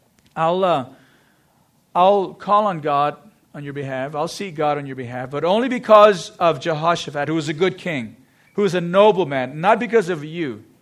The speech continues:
because you're a wicked man. So because of Jehoshaphat, king of Judah, I'll do this." Now look at verse fifteen. Verse fifteen is very interesting. He says, "But now, bring me a harpist."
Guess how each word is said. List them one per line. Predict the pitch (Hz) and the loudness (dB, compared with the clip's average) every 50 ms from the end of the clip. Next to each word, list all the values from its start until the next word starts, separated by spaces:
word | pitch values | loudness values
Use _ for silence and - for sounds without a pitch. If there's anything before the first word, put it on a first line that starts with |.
| _ _ _ _ _ _ _ _ _ - | _ _ _ _ _ _ _ _ _ -16
because | 165 151 170 160 135 139 | -10 -8 -8 -8 -4 -4
you're | 170 175 175 | -2 -2 0
a | 175 165 | 0 0
wicked | 165 185 190 185 185 165 147 | 0 -2 -2 -2 -4 -6 -8
man. | 143 131 120 113 104 101 117 _ _ _ _ _ _ _ _ | -8 -10 -12 -14 -14 -16 -20 _ _ _ _ _ _ _ _
So | - 170 156 | -14 -10 -10
because | 151 156 - 185 190 208 220 185 | -8 -6 -2 2 2 2 2 2
of | 226 220 185 180 190 | 0 -2 -2 -4 -8
Jehoshaphat, | 156 185 175 170 175 175 170 - 170 160 160 | -6 -4 -2 -2 -2 -2 -4 -4 -6 -6 -6
king | 165 165 175 180 | -8 -10 -12 -12
of | 156 143 | -12 -12
Judah, | 135 135 131 127 123 120 123 - _ _ _ _ _ _ | -12 -12 -10 -8 -10 -10 -10 -14 _ _ _ _ _ _
I'll | - 156 143 135 | -10 -10 -10 -10
do | 127 139 127 113 | -10 -12 -12 -12
this." | 113 104 113 - - _ _ _ _ _ | -14 -14 -16 -20 -20 _ _ _ _ _
Now | - 156 | -6 -4
look | 151 160 170 170 | -4 -4 -4 -4
at | 175 147 | -6 -4
verse | 143 156 160 156 160 | -4 -4 -4 -4 -6
fifteen. | - 156 143 - - - 143 131 127 | -8 -10 -10 -10 -10 -12 -12 -10 -10
Verse | 139 160 165 - | -10 -10 -10 -8
fifteen | 175 175 - - - 165 143 | -10 -10 -10 -12 -12 -12 -12
is | 127 120 | -12 -8
very | 143 151 170 185 190 180 170 | -6 -4 -2 -2 -2 -2 -4
interesting. | 160 - 170 156 151 139 - 135 123 - - - 110 104 101 101 _ _ _ _ _ _ _ _ | -6 -8 -10 -10 -10 -12 -14 -16 -16 -16 -18 -18 -18 -18 -18 -20 _ _ _ _ _ _ _ _
He | _ - 151 139 | _ -12 -12 -12
says, | - - 165 151 135 127 117 - - | -6 -4 -2 -2 0 -2 -4 -8 -14
"But | - - 135 151 147 135 | -20 -8 -6 -6 -6 -4
now, | 151 185 214 220 196 170 147 135 139 147 175 160 - _ _ _ _ _ _ _ _ _ _ _ _ - | -2 2 4 6 6 6 6 4 2 -2 -6 -10 -16 _ _ _ _ _ _ _ _ _ _ _ _ -14
bring | 135 147 185 226 233 208 185 | -4 0 0 2 2 0 -2
me | 175 170 160 160 165 160 156 _ _ _ _ _ | -4 -4 -4 -4 -6 -8 -12 _ _ _ _ _
a | 156 143 | -10 -8
harpist." | 135 151 147 139 135 - 107 104 101 - - _ _ | -4 -4 -4 -4 -4 -6 -12 -16 -18 -20 -20 _ _